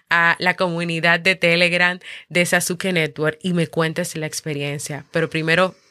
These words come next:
ve a mirarte en el espejo, habla contigo. Hola, ¿cómo te estás? ¿Cómo te ha ido?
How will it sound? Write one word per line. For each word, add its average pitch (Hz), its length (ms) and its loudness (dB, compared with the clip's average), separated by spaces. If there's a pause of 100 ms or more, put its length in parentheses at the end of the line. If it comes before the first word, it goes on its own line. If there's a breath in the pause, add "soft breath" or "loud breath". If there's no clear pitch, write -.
(280)
ve 156 80 2
a 156 80 2
mirarte 160 360 -2
en 156 80 -2
el 147 100 -4
espejo, 151 520 -4 (120)
habla 147 240 -4
contigo. 156 380 -6
Hola, 185 320 2
¿cómo 175 220 -4
te 175 80 -4
estás? 170 380 0
¿Cómo 170 220 -4
te 170 80 0
ha 170 60 2
ido? 180 300 2